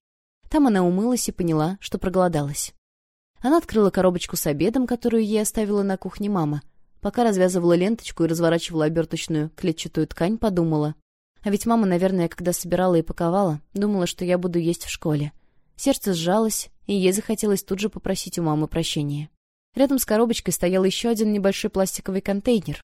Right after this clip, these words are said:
а внутри любимый фрукт Кокоро, киви. Да и на обед мама приготовила ее любимый сансеку – сабора. Трехцветный фарш. Поверх основы из риса кладут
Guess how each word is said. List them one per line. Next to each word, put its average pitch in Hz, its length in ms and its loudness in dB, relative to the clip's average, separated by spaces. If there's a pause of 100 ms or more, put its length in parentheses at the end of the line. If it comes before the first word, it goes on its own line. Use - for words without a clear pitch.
(300)
а 185 120 6
внутри 202 340 4
любимый 247 380 6
фрукт - 400 -4
Кокоро, 185 480 0 (160)
киви. 151 340 0 (380)
Да 214 100 2
и 220 80 6
на 202 120 2
обед 190 260 2
мама 180 240 2
приготовила 180 560 0
ее 160 240 4
любимый 165 520 0
сансеку – 180 680 -2 (120)
сабора. 170 520 2 (180)
Трехцветный 269 480 2
фарш. - 420 0 (160)
Поверх 185 300 0
основы 185 360 2
из 165 100 0
риса 214 260 -2
кладут 220 440 0